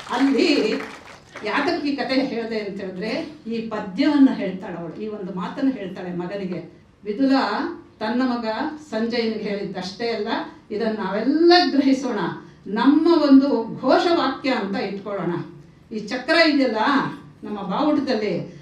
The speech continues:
ಇದು ಅಶೋಕ ಚಕ್ರ ಅಲ್ಲ ರೀ, ಧರ್ಮ ಚಕ್ರ. We should start. ಇದು ಫೇಕ್ ನೆರೇಟಿವ್ಸ್ ನಮ್ ತಲೆ ತುಂಬಾ ತುಂಬಿ ಗೊಬ್ಬರ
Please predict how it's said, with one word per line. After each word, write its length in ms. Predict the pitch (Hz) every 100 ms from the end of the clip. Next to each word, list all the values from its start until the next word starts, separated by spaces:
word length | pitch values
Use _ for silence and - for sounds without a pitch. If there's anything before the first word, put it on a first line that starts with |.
| -
ಇದು 140 | 269 277
ಅಶೋಕ 440 | 220 320 339 339
ಚಕ್ರ 300 | 269 269 254
ಅಲ್ಲ 220 | 208 214 226
ರೀ, 320 | 202 226 - 262
ಧರ್ಮ 220 | 277 339
ಚಕ್ರ. 300 | 339 - - 196 - - _ - _ -
We 60 | 277
should 160 | 294 -
start. 460 | - 202 226 233
ಇದು 120 | 190
ಫೇಕ್ 460 | - - 285 349 -
ನೆರೇಟಿವ್ಸ್ 600 | 262 285 320 311 294 320
ನಮ್ 280 | 269 214 -
ತಲೆ 300 | 233 320 302
ತುಂಬಾ 240 | 277 294 285 -
ತುಂಬಿ 240 | 277 320 349
ಗೊಬ್ಬರ 420 | - 202 196